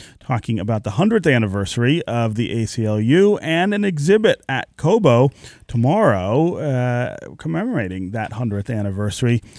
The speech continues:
commemorating the organization's work on voting rights and immigrants' rights and mass incarceration.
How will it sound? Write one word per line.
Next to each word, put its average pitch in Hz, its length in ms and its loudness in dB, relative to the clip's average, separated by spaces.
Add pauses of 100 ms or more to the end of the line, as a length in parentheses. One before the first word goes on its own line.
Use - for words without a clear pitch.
(120)
commemorating 117 920 0
the 123 120 0
organization's 117 640 0
work 110 300 -4
on 98 140 -4
voting 165 260 4
rights 127 240 0
and 117 100 -2
immigrants' 120 460 -2
rights 110 400 -2 (440)
and 104 380 -2
mass 104 360 -4
incarceration. 101 1000 -6